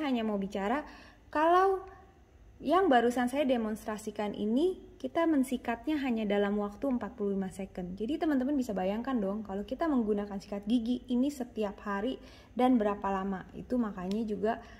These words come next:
gak heran banyak sekali orang yang merasakan gusi mulai berdarah, ada gusi turun, dan juga kayak mulai merasa, mengalami gigi sensitif.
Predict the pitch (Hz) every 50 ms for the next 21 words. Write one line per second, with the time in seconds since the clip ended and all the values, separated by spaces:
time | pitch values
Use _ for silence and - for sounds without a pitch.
0 | - - - 196 202 202 175 202 196 190 196 214 233 254 262 240 208 196 196 196
1 | 196 - - - 196 208 254 254 - - 202 214 226 240 233 220 208 202 190 190
2 | 185 - 196 185 - - 226 247 254 - - - - - - - - - 202 208
3 | 208 - - 202 196 196 190 185 185 185 185 180 180 180 185 180 185 190 - -
4 | - - - - - 190 185 190 214 254 277 285 269 254 240 240 240 240 233 233
5 | - - 175 180 185 180 175 175 190 185 185 - 190 175 185 254 277 285 285 269
6 | 247 240 240 240 240 240 226 202 185 185 190 190 180 190 185 190 208 233 262 -
7 | - - - - - - - - - - - - 226 202 196 190 190 196 190 -
8 | - - - - - 202 202 202 202 196 202 214 214 196 190 196 190 - - -
9 | - 196 208 208 202 196 190 190 185 185 196 214 233 262 285 320 349 339 - -
10 | - - - 208 214 208 180 202 226 214 - 208 190 196 - 196 185 - - 170
11 | 175 - - - - - -